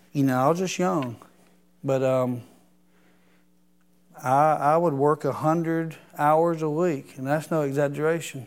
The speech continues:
I'm telling you, a hundred hours a week, ninety and a hundred hours a week, whatever it took to get the job done.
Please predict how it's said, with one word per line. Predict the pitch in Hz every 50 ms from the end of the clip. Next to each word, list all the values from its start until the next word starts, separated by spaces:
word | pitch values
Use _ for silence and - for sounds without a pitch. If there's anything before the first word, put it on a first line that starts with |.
| -
I'm | 139 131 151 143
telling | - 160 151 151
you, | 147 143
a | 139
hundred | 127 147 151 156 147 147
hours | 147 147 151 156 151
a | 156
week, | 156 147 135
ninety | 131 143 143 147 151 156 147
and | 147 151
a | 143
hundred | 151 156 151 147 147
hours | 147 147 147 143 139
a | 147
week, | 151 151 143 143 - - - - -
whatever | - 143 151 156 156 160 160 160 156 156
it | 151 139 -
took | - 170 151 -
to | 139
get | 139 147 156 139
the | - 135
job | 131 131 147 147 147 147 143 139 135
done. | 147 151 156 160 160 160 156